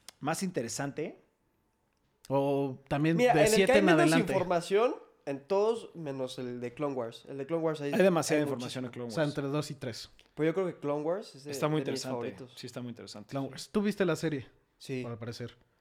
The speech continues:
Speaker 2: ¿Sí? Siempre digo que la voy a empezar a ver y
Speaker 1: Es muy larga, güey.
Speaker 3: Está
Speaker 1: Yo no la he
Speaker 3: larguísima,
Speaker 1: acabado
Speaker 3: sí.
Speaker 1: de ver, güey. La de Rebels, yo vi, creo que la primera, la segunda, no me acuerdo cuántas temporadas vi, también está buenísima, güey.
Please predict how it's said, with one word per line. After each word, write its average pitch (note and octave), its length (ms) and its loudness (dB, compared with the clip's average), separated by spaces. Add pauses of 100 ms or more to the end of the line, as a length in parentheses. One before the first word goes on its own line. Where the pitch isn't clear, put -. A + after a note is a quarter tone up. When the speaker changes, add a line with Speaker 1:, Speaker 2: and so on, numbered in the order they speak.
(140)
Speaker 2:
¿Sí? D#3+ 240 -8 (180)
Siempre C4 360 2
digo C4 200 6
que F3+ 80 2
la E3 60 6
voy F3 60 6
a - 20 4
empezar E3+ 300 0
a E3+ 60 6
ver D#3 200 4
y B2 260 -2 (360)
Speaker 1:
Es - 100 -16
muy D3 180 0
larga, B2 400 -8
güey. F#2 220 -20 (220)
Speaker 3:
Está D#3 180 0
Speaker 1:
Yo E3+ 60 4
no E3 80 4
la D3 60 0
he - 40 0
Speaker 3:
larguísima, C3+ 280 -4
Speaker 1:
acabado B2 300 -6
Speaker 3:
sí. G#2 60 -14
Speaker 1:
de G2+ 60 -16
ver, A#2+ 100 -10
güey. G2+ 180 -16
La C#3 140 0
de C#3+ 80 4
Rebels, E3 640 2 (560)
yo C#3 160 -4
vi, D3+ 280 2
creo D3 180 -8
que - 80 -10
la C#3+ 160 -8
primera, C3 320 -8
la C#3 40 -6
segunda, C3+ 240 -8
no F3+ 60 -2
me - 20 -6
acuerdo F3 180 -4
cuántas E3 160 -8
temporadas B2 340 -4
vi, C3 180 -4
también B2+ 220 -10
está B2+ 160 -14
buenísima, B2 680 -8
güey. - 220 -20